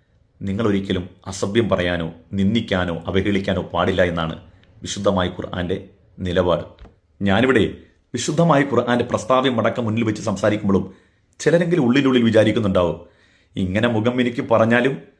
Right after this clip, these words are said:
ഇസ്ലാം അതിൻ്റെ അടിസ്ഥാനം തന്നെ വിഗ്രഹാരാധനയെ നിഷ്കാസനം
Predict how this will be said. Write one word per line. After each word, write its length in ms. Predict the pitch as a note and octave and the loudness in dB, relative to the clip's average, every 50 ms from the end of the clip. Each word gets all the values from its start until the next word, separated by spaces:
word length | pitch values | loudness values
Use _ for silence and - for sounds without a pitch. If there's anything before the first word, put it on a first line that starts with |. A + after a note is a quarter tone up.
| _ _ _ _ _ _ - | _ _ _ _ _ _ -10
ഇസ്ലാം 440 | A2+ G2+ - - A#2 A#2+ B2+ C3+ D3 D3+ - - - _ _ _ - G#2+ | -10 -8 -4 0 2 2 2 2 0 -2 -4 -10 -18 _ _ _ -2 0
അതിൻ്റെ 200 | A2 A#2+ - G#2+ G2 | 2 2 4 2 2
അടിസ്ഥാനം 420 | - - - - C3+ D3 D3 C3+ A#2+ | 0 0 -2 -2 0 0 0 2 2
തന്നെ 180 | G#2+ G#2 G#2+ G2+ G2 - - - _ _ _ - A#2 | 2 2 0 -2 -4 -8 -14 -20 _ _ _ -6 -4
വിഗ്രഹാരാധനയെ 800 | A#2+ A#2+ A#2 D3+ - B2 C3 B2 A#2 A2+ A2 G2+ G2+ G2+ G2+ F#2 - - - - | -2 0 2 2 2 2 2 2 2 2 2 2 0 -2 -4 -4 -8 -12 -16 -18
നിഷ്കാസനം 440 | G#2+ - - - A#2+ A#2 A#2 A2+ G#2+ | -16 -12 -6 -4 -4 -4 -4 -4 -6